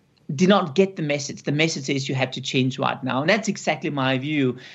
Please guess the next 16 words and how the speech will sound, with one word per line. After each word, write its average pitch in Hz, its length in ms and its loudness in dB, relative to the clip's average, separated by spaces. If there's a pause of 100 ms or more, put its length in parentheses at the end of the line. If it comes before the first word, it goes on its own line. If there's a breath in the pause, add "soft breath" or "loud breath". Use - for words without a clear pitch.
(140)
This 220 240 4
is 208 180 0
the 160 120 -4
wake-up 143 420 -2
call 135 260 2
for 131 120 -2
you 131 220 4
and 127 140 4
I 120 240 0
to 123 200 -12
change 143 460 -2
the 120 100 -2
way 120 160 2
we 113 100 -2
behave 120 500 2
and 104 200 -2